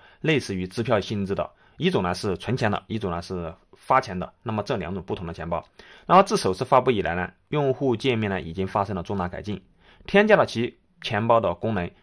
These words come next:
以支持更加简单的支付流程和先锋链接，例如交易的链外备忘录、之前交易的先锋的列表，以及用于简化本地商务继承的二维码功能。那这里呢就说了，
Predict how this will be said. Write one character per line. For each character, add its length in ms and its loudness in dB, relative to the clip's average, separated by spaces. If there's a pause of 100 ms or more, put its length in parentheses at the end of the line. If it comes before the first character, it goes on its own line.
(120)
以 180 0
支 180 0
持 160 -2
更 140 -4
加 80 0
简 440 -6
单 160 2
的 120 -2
支 160 -8
付 100 -6
流 160 -2
程 160 -8
和 160 -8
先 160 -6
锋 140 -6
链 160 -4
接， 200 -4 (380)
例 80 4
如 260 2
交 380 6
易 260 0
的 300 -6
链 420 0
外 300 4 (100)
备 140 0
忘 160 2
录、 220 -4 (260)
之 100 -2
前 160 6
交 160 8
易 60 6
的 100 6
先 240 2
锋 140 -2
的 100 0
列 240 2
表， 220 0
以 140 -6
及 180 -8
用 220 -2
于 100 -2
简 260 -8
化 160 0
本 300 -6
地 100 -4
商 300 -2
务 100 -2
继 220 -8
承 140 -10
的 160 -4
二 160 2
维 80 -2
码 120 -6
功 140 -4
能。 160 -4 (680)
那 120 0
这 140 0
里 100 -2
呢 100 -2
就 140 -6
说 160 -4
了， 120 0